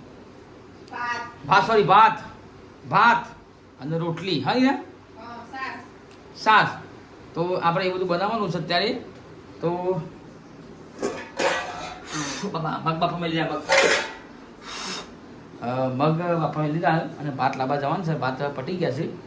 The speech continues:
Speaker 2: ચોખા પટી ગયા છે. તો અત્યારે હું લેવા જઉં છું ભાત,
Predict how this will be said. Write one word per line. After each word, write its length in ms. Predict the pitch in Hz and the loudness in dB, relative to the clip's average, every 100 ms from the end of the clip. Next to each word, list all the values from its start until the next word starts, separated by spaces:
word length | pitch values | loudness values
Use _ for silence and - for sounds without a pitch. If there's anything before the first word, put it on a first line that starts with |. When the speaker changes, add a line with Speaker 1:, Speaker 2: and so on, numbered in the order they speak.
| - - - | -18 -18 -10
Speaker 2:
ચોખા 220 | 139 151 | -8 -6
પટી 240 | 147 151 196 | -4 -6 -4
ગયા 140 | 165 | -2
છે. 420 | 131 - - - - - - - - - - - - - - - | -2 -4 -8 -14 -18 -18 -18 -18 -18 -18 -18 -18 -16 -16 -14 -4
તો 260 | 143 147 147 - - - - - - | -2 0 -4 -10 -16 -18 -20 -18 -12
અત્યારે 200 | - 151 | -6 -2
હું 140 | 151 | 0
લેવા 160 | 143 147 | 2 2
જઉં 160 | 143 | 2
છું 100 | 139 | -2
ભાત, 240 | - 156 | 0 2